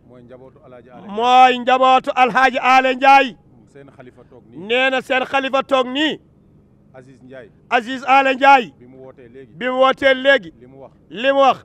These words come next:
Speaker 1: Fu Baay nekk.
Speaker 2: Fu Baay nekk.
Speaker 1: Maa nga fa.
Speaker 2: Maa ngi fa.
Speaker 1: Man Masata mooy sama
Speaker 2: Man
Speaker 1: kilifa.
Speaker 2: Masata mooy sama kilifa.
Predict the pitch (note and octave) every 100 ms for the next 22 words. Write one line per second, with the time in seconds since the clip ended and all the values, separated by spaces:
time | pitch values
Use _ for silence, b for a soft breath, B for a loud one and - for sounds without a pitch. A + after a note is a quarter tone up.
0 | _ _ C3+ C3+ C3 - _ A3+ A#3 C4+
1 | C4 B3+ _ B2 B2+ B2 G2+ B2 G#3 A#3
2 | A#3 G#3 A3 _ A#2+ C3 B2+ C#3 C#3+ B2
3 | B2+ E3 G#3 B3+ B3+ B3 C4 B3+ C4+ C4+
4 | B3+ C4+ C4 C#4+ C4 - C4+ C4 C#4 C#4